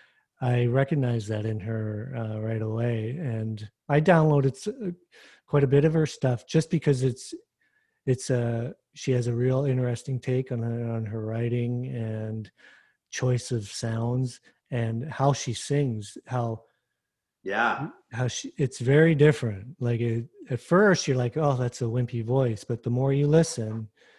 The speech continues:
Speaker 2: Right.
Speaker 1: she, she's got, she's got some talent for sure. No, I,
Speaker 2: I've got
Speaker 1: I,
Speaker 2: a
Speaker 1: I follow
Speaker 2: question
Speaker 1: you.
Speaker 2: for you.
Speaker 1: What?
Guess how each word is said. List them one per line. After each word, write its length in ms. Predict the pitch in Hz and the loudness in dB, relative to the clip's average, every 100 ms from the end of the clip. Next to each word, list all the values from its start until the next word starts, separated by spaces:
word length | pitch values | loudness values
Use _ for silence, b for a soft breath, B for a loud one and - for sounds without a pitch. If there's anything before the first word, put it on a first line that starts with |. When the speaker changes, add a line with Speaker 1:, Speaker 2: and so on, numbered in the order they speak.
| b | b
Speaker 2:
Right. 320 | 120 123 101 - - | 2 2 0 -6 -16
Speaker 1:
she, 320 | - 143 165 | -2 0 0
she's 320 | - 165 156 | 0 -2 0
got, 280 | 175 196 226 | 0 0 -2
she's 280 | - 143 - | -6 -6 0
got 240 | 156 - | 0 0
some 120 | 131 | -4
talent 440 | 117 135 135 123 - | -2 0 0 -2 -6
for 120 | 113 | -10
sure. 360 | - 127 117 | -6 -4 -2
No, 180 | 120 143 175 | -2 0 0
I, 320 | 170 185 175 | 0 2 2
Speaker 2:
I've 80 | 180 | 4
got 120 | 208 | 4
Speaker 1:
I, 20 | |
Speaker 2:
a 20 | 170 | 2
Speaker 1:
I 40 | |
follow 320 | - 180 147 | 2 4 4
Speaker 2:
question 80 | 135 | 4
Speaker 1:
you. 60 | 135 | 2
Speaker 2:
for 60 | 151 | 2
you. 380 | 170 196 - - _ _ | 2 2 0 -8 _ _
Speaker 1:
What? 380 | 131 143 127 - | 2 2 2 -4